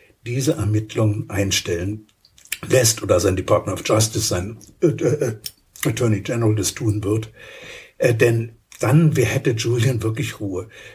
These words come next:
Wenn er jetzt, sagen wir, in England wird er nicht ausgeliefert, äh, und dann würde er nach, äh, nach Deutschland kommen. Ja, ja, was, was passiert dann? Dann kann die U-S-Regierung, wenn sie ihn weiter verfolgen will, einen neuen,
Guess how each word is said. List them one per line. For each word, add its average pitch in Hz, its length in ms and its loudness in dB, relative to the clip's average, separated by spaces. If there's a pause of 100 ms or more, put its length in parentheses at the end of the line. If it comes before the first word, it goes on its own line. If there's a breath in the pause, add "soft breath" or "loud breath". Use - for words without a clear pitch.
Wenn 170 260 4
er 117 320 -2 (160)
jetzt, - 440 -4 (220)
sagen 131 380 0
wir, 110 280 -2 (200)
in 131 180 -4
England 147 440 4
wird 147 140 2
er 127 100 4
nicht - 180 -2
ausgeliefert, 113 720 -2 (320 loud breath)
äh, 113 80 0
und 123 480 -2 (400)
dann 147 220 2 (160)
würde 135 160 2
er 117 140 0
nach, 113 340 -2
äh, 104 160 -2
nach 110 160 2
Deutschland 135 500 0
kommen. 90 480 -12
Ja, 135 300 -4 (640 soft breath)
ja, 131 260 2
was, - 340 -4 (160)
was 110 200 0
passiert 110 440 0
dann? 147 160 0
Dann 92 140 -2
kann 107 300 -2
die 151 100 -6
U-S-Regierung, 117 920 0
wenn 104 140 2
sie 143 120 -6
ihn - 100 -10
weiter 113 240 -2
verfolgen 110 440 -2
will, 123 140 -8 (220 loud breath)
einen 123 160 -6
neuen, 127 640 2